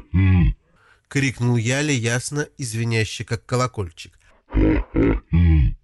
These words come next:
Наклонившись, он подобрал револьвер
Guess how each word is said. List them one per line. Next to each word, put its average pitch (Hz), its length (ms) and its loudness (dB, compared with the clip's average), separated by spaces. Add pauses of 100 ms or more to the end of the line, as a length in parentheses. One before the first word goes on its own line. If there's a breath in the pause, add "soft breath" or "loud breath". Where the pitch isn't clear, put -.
(800)
Наклонившись, 123 840 -2
он 131 160 -2
подобрал 123 420 -2
револьвер 127 440 -2